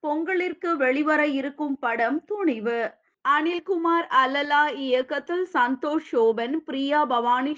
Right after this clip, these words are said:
சங்கர் நடித்துள்ள படம் கல்யாணம் காம ஈயம். யூ வி கிரியேஷன்ஸ் தயாரித்திருக்கும் படத்திற்கு ஸ்ரவன் பரத்வாஜ் இசையமைத்துள்ளார்.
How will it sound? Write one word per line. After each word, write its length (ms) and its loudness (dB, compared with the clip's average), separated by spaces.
சங்கர் 380 -4
நடித்துள்ள 580 -2
படம் 500 -4
கல்யாணம் 720 -2
காம 420 0
ஈயம். 580 -4
யூ 300 -4
வி 260 -4
கிரியேஷன்ஸ் 680 -2
தயாரித்திருக்கும் 920 0
படத்திற்கு 760 -4
ஸ்ரவன் 600 -2
பரத்வாஜ் 680 0
இசையமைத்துள்ளார். 1080 -4